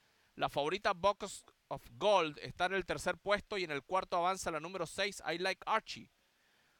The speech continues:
Por la baranda Bright Side of the Road está en el quinto. Enseguida se está quedando la número cinco, el ejemplar Slide a Bit. Y la yegua South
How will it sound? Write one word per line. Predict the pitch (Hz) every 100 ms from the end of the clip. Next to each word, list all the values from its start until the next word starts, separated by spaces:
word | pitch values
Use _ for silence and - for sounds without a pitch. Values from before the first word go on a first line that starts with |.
| _
Por | - 139
la | 151
baranda | 156 202 214
Bright | 196 185 214
Side | - 208 214
of | 196
the | 185
Road | 156 196 214
está | 180 - 190
en | 190
el | 175
quinto. | - 233 175 202 240 - _ _ _ -
Enseguida | 127 135 139 156 226 220 170 135
se | -
está | 139 180
quedando | 196 196 208
la |
número | 170 190 214 156
cinco, | - 226 202 160
el |
ejemplar | 147 131 160 190
Slide | 160 156 196 180
a |
Bit. | 170 254 - - _ _ _
Y | - 139
la | 131
yegua | 156 202 196
South | - 202 185